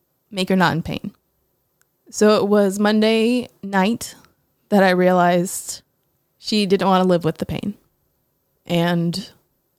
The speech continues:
we weren't able to manage it to a place where she could have her old life back. So Tuesday,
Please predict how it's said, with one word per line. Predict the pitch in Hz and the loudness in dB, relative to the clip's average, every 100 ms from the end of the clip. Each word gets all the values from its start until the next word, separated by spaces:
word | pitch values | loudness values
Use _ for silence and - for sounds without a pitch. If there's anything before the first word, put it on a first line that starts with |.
| _ _ _ - | _ _ _ -4
we | 202 | 0
weren't | 190 - | 2 0
able | 180 175 | 0 -2
to | 180 | -2
manage | 165 160 170 160 | -2 -2 -4 -2
it | 160 - _ _ - | -4 -6 _ _ -6
to | 180 | -4
a | |
place | - 170 165 | -2 -2 -2
where | 170 | -2
she | 165 185 | -2 -4
could | 180 175 156 - _ _ _ _ _ _ - | -4 -4 -6 -14 _ _ _ _ _ _ -2
have | 202 180 | 0 2
her | 180 | 2
old | 165 160 | 2 0
life | 156 - | -4 -4
back. | 165 - - _ _ _ _ _ _ _ _ _ | -8 -10 -16 _ _ _ _ _ _ _ _ _
So | - 202 | 0 0
Tuesday, | - 208 190 180 170 180 226 | 2 0 2 2 0 0 -4